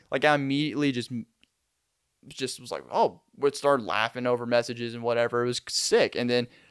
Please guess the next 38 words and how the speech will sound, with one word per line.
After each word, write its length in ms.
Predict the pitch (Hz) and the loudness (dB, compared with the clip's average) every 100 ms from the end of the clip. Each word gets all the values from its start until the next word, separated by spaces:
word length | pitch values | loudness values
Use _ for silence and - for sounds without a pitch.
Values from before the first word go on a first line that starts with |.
| - | 0
I 100 | 113 | 2
FaceTimed 680 | - 143 139 - 135 131 123 | 4 2 2 2 0 0 0
one 120 | 131 | -2
of 60 | 120 | -2
the 60 | |
roommates 440 | 113 151 147 107 - | -2 -2 -2 -4 -6
here, 340 | 113 107 107 _ _ _ - | -6 -4 -6 _ _ _ -8
and 140 | 123 | -4
he 100 | 147 | -2
showed 280 | 147 156 143 | 0 4 4
me, 120 | 143 | 4
gave 140 | 139 135 | 0 0
me 80 | 117 | -2
a 60 | |
tour 240 | - 139 131 | -2 0 0
of 60 | |
the 80 | 113 | 0
house, 640 | - 127 127 127 127 123 | 0 2 2 4 2 0
gave 120 | - | -2
me 60 | 120 | -8
a 20 | |
tour 220 | - 135 | -4 -2
of 60 | 123 | 0
my 100 | 113 | -2
room 340 | 110 117 123 | -2 -2 -4
and 100 | 120 | -4
stuff. 300 | - 123 120 | -2 0 0
I 20 | 170 | -4
was 60 | |
like, 120 | - | -16
"This 200 | - 262 | -16 -6
is 180 | 349 123 | -6 -4
nice." 480 | 123 117 143 320 143 | -8 -4 -2 0 0
It 60 | 117 | -2
was 80 | |
a 40 | 120 | -4
nice 460 | 117 123 143 147 | 0 2 2 0
neighborhood, 680 | 131 135 139 135 143 147 | -2 0 0 0 0 0